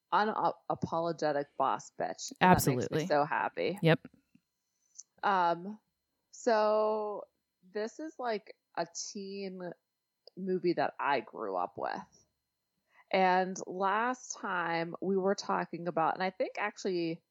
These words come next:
Speaker 1: no, you brought this up, teen rom-com tropes.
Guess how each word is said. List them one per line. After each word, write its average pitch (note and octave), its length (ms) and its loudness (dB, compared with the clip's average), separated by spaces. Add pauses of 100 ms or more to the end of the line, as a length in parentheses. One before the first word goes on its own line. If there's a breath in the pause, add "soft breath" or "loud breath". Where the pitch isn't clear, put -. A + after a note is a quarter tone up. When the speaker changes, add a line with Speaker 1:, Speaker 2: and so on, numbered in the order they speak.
(380)
Speaker 1:
no, C#4+ 100 4
you G3 200 -2
brought F3 300 0
this D3 220 -4
up, - 160 0 (340)
teen D#4 260 -8
rom-com F#3+ 640 -2
tropes. - 580 -8